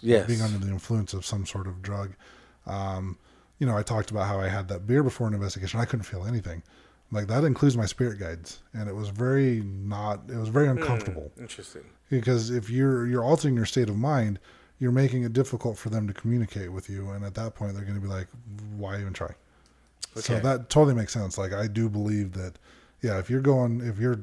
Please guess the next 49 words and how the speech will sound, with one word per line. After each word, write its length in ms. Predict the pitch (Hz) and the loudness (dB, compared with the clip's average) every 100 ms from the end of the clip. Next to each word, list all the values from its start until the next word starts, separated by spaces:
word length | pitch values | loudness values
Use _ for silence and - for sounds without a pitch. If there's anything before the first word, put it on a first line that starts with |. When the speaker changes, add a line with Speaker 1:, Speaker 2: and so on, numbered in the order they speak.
| - | -4
Speaker 2:
totally 380 | - 156 131 | 4 6 6
going 200 | 113 110 | 4 0
off 200 | 98 98 | -2 -4
the 80 | - | -6
beaten 260 | 92 101 95 | -6 -6 -6
path, 320 | 98 92 - | -8 -8 -8
you're 80 | 104 | -6
going 300 | 107 127 123 | -2 0 2
down 160 | 110 104 | 0 -2
the 60 | |
wrong 220 | 98 95 98 | -4 -4 -4
direction, 500 | 95 92 - 98 90 - - - | -4 -6 -6 -10 -10 -16 -20 -8
your 80 | 123 | -4
guides 320 | 110 117 110 | 0 2 2
are 60 | 104 | -2
just 180 | 98 95 | -4 -4
gonna 100 | 104 | -4
be 40 | 95 | -6
like, 200 | 87 - - _ _ - | -6 -12 -20 _ _ -10
"Well, 140 | 110 | -6
get 180 | 113 123 | -2 -2
your 100 | 113 | -2
shit 200 | - 120 | -4 -4
together. 440 | 98 113 113 98 87 - _ _ _ | -2 0 0 -2 -6 -12 _ _ _
We 100 | 104 | -8
can't 140 | 98 107 | -4 -2
help 180 | 110 101 | -2 -4
you 20 | |
until 180 | 95 98 | -6 -6
you 80 | |
do." 200 | 92 87 - _ | -6 -8 -10 _
Speaker 1:
Yeah, 240 | 107 104 92 - | -4 -4 -4 -8
I 80 | 139 | -8
mean, 180 | 147 | -4
that 120 | 147 147 | -4 -4
makes 180 | 107 | -6
sense. 440 | - 92 117 - - _ _ _ _ _ - | -10 -12 -14 -20 -20 _ _ _ _ _ -14
That 80 | |
does 200 | 123 107 | -8 -8
make 160 | 95 87 | -8 -16
sense. 340 | - 85 - - | -18 -18 -6 2
Speaker 2:
'Cause 120 | 135 | 4
it 80 | 135 | 6
makes 200 | 147 - | 4 2
it 100 | - | 2
harder 280 | 131 135 120 | 4 4 2
for 140 | - | 0
you 140 | 110 | 2
to, 280 | 107 98 90 | 2 0 -4